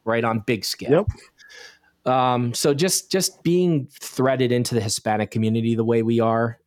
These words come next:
Speaker 1: um, you know, we're the largest minority-owned, uh, company in the space. We're the largest Hispanic-owned. And, um, to the working guy on the ground, that kinda matters, you know? I mean,
Speaker 2: It does.
Speaker 1: Steve,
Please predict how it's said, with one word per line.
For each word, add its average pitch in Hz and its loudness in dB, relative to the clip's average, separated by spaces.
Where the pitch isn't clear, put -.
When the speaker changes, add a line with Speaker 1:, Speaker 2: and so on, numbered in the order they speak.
Speaker 1:
um, 101 0
you 120 0
know, 113 2
we're 110 2
the 113 0
largest 113 0
minority-owned, 104 0
uh, 95 -6
company 104 -4
in 98 -2
the 101 -2
space. - -2
We're 107 -4
the 104 -2
largest 104 -2
Hispanic-owned. 95 -4
And, 110 0
um, 107 -2
to 139 -4
the 120 2
working 160 0
guy 220 2
on 214 0
the 196 0
ground, 170 0
that 196 -6
kinda 202 0
matters, 110 0
you 110 0
know? 123 0
I 117 -2
mean, 117 0
Speaker 2:
It 110 -8
does. 170 4
Speaker 1:
Steve, 131 0